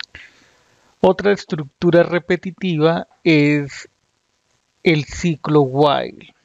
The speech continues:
Inclusive el ciclo while es de los primeros que se aprende. Pasa que el ciclo for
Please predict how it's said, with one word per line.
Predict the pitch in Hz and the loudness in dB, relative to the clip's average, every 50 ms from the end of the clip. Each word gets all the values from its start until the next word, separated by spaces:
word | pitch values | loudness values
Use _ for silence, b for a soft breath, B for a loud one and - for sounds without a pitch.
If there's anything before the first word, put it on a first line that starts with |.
| _ - | _ -4
Inclusive | - 175 165 139 - 156 147 131 - - 202 190 170 139 127 123 - - | -2 -2 -2 -2 -4 -8 -8 -6 -2 0 2 2 2 2 0 0 -2 -2
el | 156 139 | -2 -2
ciclo | 135 - - - 185 - - 196 196 | -2 -6 -8 -8 -6 -4 -2 -2 -2
while | 185 175 185 185 170 160 160 175 190 202 214 - _ - - - - | 0 2 2 2 2 2 0 -2 -6 -10 -14 -18 _ -20 -20 -8 -2
es | - 170 160 156 160 160 143 - - - - - | 0 0 2 2 0 -2 -4 -8 -14 -20 -20 -18
de | 170 143 151 160 | -6 -2 0 0
los | 151 151 135 - | 2 0 -2 -2
primeros | _ - 147 143 143 151 156 151 160 - | _ -6 -4 -2 0 0 2 0 0 -2
que | - - 160 143 | -2 -2 -2 -2
se | 123 - | 0 0
aprende. | 151 143 - 156 170 156 135 117 - - - _ _ _ _ _ _ _ _ - - - _ _ _ _ _ _ _ _ _ _ _ _ _ _ _ _ _ _ _ _ _ _ _ _ _ _ _ _ _ _ _ _ _ _ _ _ _ _ _ _ _ _ _ _ _ _ _ _ - - _ _ | -2 0 0 -2 -2 -2 -4 -6 -10 -16 -20 _ _ _ _ _ _ _ _ -20 -20 -20 _ _ _ _ _ _ _ _ _ _ _ _ _ _ _ _ _ _ _ _ _ _ _ _ _ _ _ _ _ _ _ _ _ _ _ _ _ _ _ _ _ _ _ _ _ _ _ _ -20 -20 _ _
Pasa | - 180 180 180 - - 208 214 226 - - _ _ _ _ _ _ _ | 4 6 6 4 2 -2 -6 -6 -6 -10 -14 _ _ _ _ _ _ _
que | - 190 180 170 160 160 156 151 147 147 147 151 156 - _ _ _ _ _ _ _ _ _ _ _ _ _ _ _ _ _ _ _ _ _ _ _ _ _ - | -4 0 2 2 2 2 2 2 2 0 0 -2 -4 -8 _ _ _ _ _ _ _ _ _ _ _ _ _ _ _ _ _ _ _ _ _ _ _ _ _ 0
el | 190 170 160 156 143 | 2 2 2 0 -4
ciclo | - - - 214 190 - - - 202 202 | -8 -8 -6 -6 -6 -4 -4 -2 -2 -2
for | - _ - 202 175 160 160 175 185 - | -4 _ 2 2 2 4 2 0 -4 -6